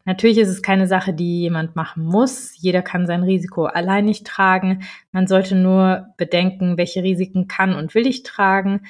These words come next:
und welche Risiken kann und will ich nicht tragen. Und ich sage mal so, eine Berufsunfähigkeit ist halt in der Regel, wenn die Kosten halt auf einen zukommen, einen Lebensunterhalt zu bestreiten, bei den steigenden Preisen et cetera,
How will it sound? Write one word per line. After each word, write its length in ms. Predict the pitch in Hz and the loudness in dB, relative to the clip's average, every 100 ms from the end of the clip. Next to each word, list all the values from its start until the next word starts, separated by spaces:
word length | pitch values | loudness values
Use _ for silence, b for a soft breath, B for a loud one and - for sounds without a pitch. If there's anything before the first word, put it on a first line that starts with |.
| B B - | B B -6
und 100 | 175 | -4
welche 220 | 175 190 | -2 0
Risiken 560 | 190 185 185 175 175 - | 0 -2 -2 -2 -2 -6
kann 220 | - 185 | -10 -6
und 140 | 175 160 | -6 -6
will 120 | 170 | -6
ich 160 | 170 - | -6 -2
nicht 260 | 208 - | -2 -2
tragen. 500 | - 170 156 160 185 | -10 -2 0 0 -2
Und 180 | 185 180 | -2 -6
ich 100 | 160 | -2
sage 180 | 190 190 | 0 2
mal 180 | 185 185 | 2 0
so, 140 | 196 | 0
eine 160 | 202 185 | 0 0
Berufsunfähigkeit 1120 | 180 240 - 180 175 180 175 - 175 190 196 B B B B | 0 -2 -2 -4 -4 -6 -8 -6 -2 -2 -4 B B B B
ist 180 | - - | -14 -2
halt 320 | 196 190 190 - _ _ _ _ - B B | 0 0 -2 -20 _ _ _ _ -16 B B
in 160 | - 196 | -2 2
der 140 | 190 | 2
Regel, 580 | 190 220 220 208 208 175 | 2 2 2 4 2 2
wenn 220 | 185 196 | 2 4
die 100 | 214 | 4
Kosten 380 | 190 202 190 196 | 2 -2 -2 0
halt 160 | 190 170 | 0 0
auf 100 | 160 | -2
einen 240 | 175 180 | -4 -4
zukommen, 960 | 185 - 233 - 180 170 165 180 254 254 B B B - | -6 -6 -6 -6 -6 -4 -2 -2 -2 -6 B B B -6
einen 160 | 175 | 2
Lebensunterhalt 640 | 202 240 226 185 165 170 170 | 2 2 0 -2 -2 -4 -6
zu 100 | 170 | -10
bestreiten, 880 | 175 - 165 170 180 190 214 - - - | -8 -6 -4 -4 -2 0 0 -4 -16 -8
bei 260 | - 160 | -6 -6
den 240 | 160 180 170 | -8 -8 -6
steigenden 460 | - 180 180 175 | 0 0 2 -2
Preisen 400 | - 165 170 180 | -2 -2 0 -2
et 180 | 170 160 | -6 -8
cetera, 520 | - 190 190 180 180 | -8 -8 -6 -4 -4